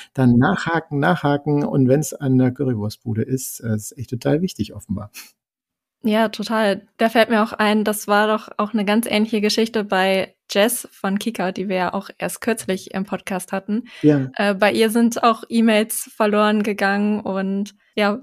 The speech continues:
Speaker 2: es wäre beinahe nichts geworden, dass sie, dass sie beim Kika landet, also.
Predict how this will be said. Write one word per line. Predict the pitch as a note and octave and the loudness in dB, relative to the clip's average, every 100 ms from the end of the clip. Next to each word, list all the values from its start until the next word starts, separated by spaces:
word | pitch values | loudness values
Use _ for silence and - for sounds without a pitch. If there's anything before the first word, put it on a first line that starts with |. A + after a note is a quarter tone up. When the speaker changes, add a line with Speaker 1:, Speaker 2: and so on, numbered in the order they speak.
| - | -10
Speaker 2:
es | D4+ - | -14 0
wäre | A#3 A3+ | 2 2
beinahe | G#3+ A#3 A#3+ | 2 2 2
nichts | B3 C4 - | 0 -2 -4
geworden, | A#3 A#3+ C4+ A#3 | 0 2 2 2
dass | A3+ A3+ | 0 0
sie, | G#3+ G#3+ G#3 A3 | 0 0 -2 -4
dass | G#3+ | -6
sie | G#3+ | -6
beim | G#3 G#3 A3 | -4 -2 0
Kika | B3 A#3 F#3+ | -2 -2 0
landet, | F3+ F#3+ A3+ - | 0 0 -2 0
also. | F#3+ F#3+ F#3+ | -2 -2 -2